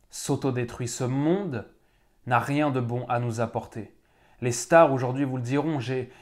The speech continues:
ils diront, « J'ai l'or, j'ai l'argent, j'ai la célébrité, j'ai le pouvoir,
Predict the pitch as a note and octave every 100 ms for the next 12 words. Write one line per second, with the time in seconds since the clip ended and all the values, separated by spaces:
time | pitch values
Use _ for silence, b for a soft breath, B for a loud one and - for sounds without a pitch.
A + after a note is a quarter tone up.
0 | C3 B2 C3+ C#3+ D#3 B2+ C#3+ C#3+ D3+ C#3
1 | B2+ C3 C3 B2 C3+ D3 - B B A2
2 | B2+ C3+ B2+ D3+ C#3 B2+ C3 C3 D3+ B2
3 | B2+ A#2+ - D3 C#3 D3+ A2+ -